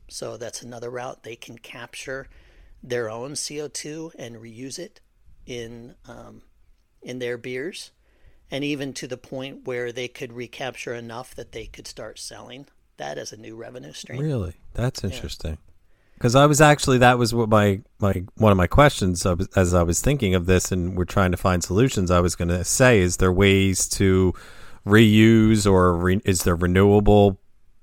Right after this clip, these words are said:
Speaker 2: C O two if that exists? Is there, is there things out there that, that, you know, this is something that exists? Can it, can it, can it be reused for, uh, multiple uses?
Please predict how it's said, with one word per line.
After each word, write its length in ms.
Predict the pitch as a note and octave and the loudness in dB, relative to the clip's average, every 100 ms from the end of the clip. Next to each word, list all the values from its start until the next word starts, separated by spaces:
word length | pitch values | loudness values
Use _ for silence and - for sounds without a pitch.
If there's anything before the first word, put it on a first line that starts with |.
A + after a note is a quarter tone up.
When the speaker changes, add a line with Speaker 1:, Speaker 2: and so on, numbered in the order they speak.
| _ | _
Speaker 2:
C 220 | - G#2 | -2 2
O 120 | G2+ G2 | 4 4
two 260 | G#2 G#2 | 2 2
if 100 | F#2+ | 2
that 200 | G2 F2+ - | 2 0 -2
exists? 520 | F#2+ F#2 G2+ G2+ - | -4 0 2 2 0
Is 140 | F#2 | 0
there, 200 | F#2+ F2+ - - - - | 2 2 0 -12 -20 -4
is 140 | G2+ | 0
there 120 | A2 G2+ | 4 6
things 400 | - C#3 C3+ A#2 | 6 6 6 6
out 240 | A2+ - | 4 4
there 240 | G#2+ G#2 | 4 4
that, 240 | F#2+ F#2 - - - - _ - | 4 2 -2 -14 -20 -20 _ -2
that, 320 | G2 F#2 - _ _ _ | 2 2 -2 _ _ _
you 140 | A2 | 0
know, 100 | F#2 | 2
this 220 | F2 F#2+ F#2+ | 0 0 -2
is 340 | F#2 - - _ _ _ | 0 -2 -4 _ _ _
something 400 | - A2+ G2+ G2+ | 0 2 2 0
that 160 | F#2+ F2 | 0 0
exists? 500 | F2 G#2+ G2 - - | 0 4 4 2 0
Can 160 | G2+ | 0
it, 160 | F2+ - | 0 -2
can 140 | F#2 | -2
it, 100 | F2 | 0
can 160 | - F#2 | 0 -2
it 100 | - | 2
be 180 | G2 F2+ | 2 2
reused 640 | F#2 F2+ F2+ F2+ E2+ - | 2 2 0 0 -2 -4
for, 420 | - E2+ E2 - - _ F#2 | -4 -2 -4 -6 -18 _ -6
uh, 320 | E2+ E2 D#2+ - | -4 -4 -8 -6
multiple 460 | F#2+ F2+ - E2+ | -4 0 0 0
uses? 600 | E2+ F2 - D#2 - - | 0 -2 -2 -8 -10 -14